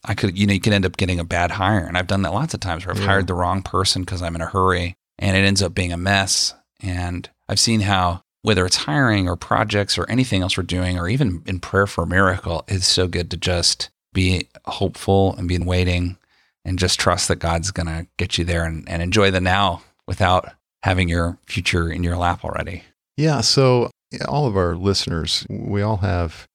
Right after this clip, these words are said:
Speaker 2: challenges in our life, things that aren't the way we want them to be, whether it's, you know, with our family or our health or our finances or our job. And you and Hannah have been walking through a really difficult trial with your precious little boy, Cohen, and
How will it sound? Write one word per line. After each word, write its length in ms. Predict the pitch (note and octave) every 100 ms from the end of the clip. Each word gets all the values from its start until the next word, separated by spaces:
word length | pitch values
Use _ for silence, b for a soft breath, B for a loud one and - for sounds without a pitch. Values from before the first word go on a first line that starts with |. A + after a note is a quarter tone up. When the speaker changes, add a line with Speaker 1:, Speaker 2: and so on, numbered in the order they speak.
| _
Speaker 2:
challenges 480 | - A#2+ A2+ G#2+ G2
in 80 | G#2+
our 100 | G2
life, 320 | G2 G#2 G#2+
things 300 | - G2+ G2
that 100 | F#2+
aren't 320 | F#2 F#2 - - _
the 200 | G#2 F#2+
way 160 | F#2 F#2+
we 100 | F2
want 260 | F#2 F#2+
them 120 | G2+ G2
to 80 |
be, 340 | F2 F#2 F#2+ F#2+
whether 280 | E2 E2 E2
it's, 340 | - - -
you 80 | -
know, 80 | E2+
with 160 | E2 -
our 80 | -
family 680 | - G2+ G2 F#2+ F#2+ F#2
or 240 | - E2+ E2+
our 180 | - F#2
health 580 | - F#2+ F#2+ F2+ F2 -
or 360 | F2 E2 E2+ E2+
our 60 | -
finances 760 | - - F#2 F2+ F2 - - -
or 120 | E2+
our 100 | E2+
job. 500 | E2+ F2 F2 E2 E2 - _ -
And 460 | F2+ F2 F2 E2+ -
you 140 | G2 A2
and 80 |
Hannah 200 | F2 G#2+
have 80 | F2
been 160 | E2 E2
walking 280 | E2 E2 D#2+
through 200 | E2+ E2
a 80 |
really 560 | E2 G2+ A#2 F2+ D#2 D#2 - - - -
difficult 460 | A2 - F#2 -
trial 380 | - G2 E2+ D#2+
with 160 | E2 -
your 160 | F2 F2
precious 640 | - G#2+ G2 F2+ - - -
little 200 | G#2 G2
boy, 360 | F2 G2 F#2 E2+
Cohen, 600 | - A2+ F2+ D#2 F2+ F#2
and 520 | G2 F2 E2 D#2+ D#2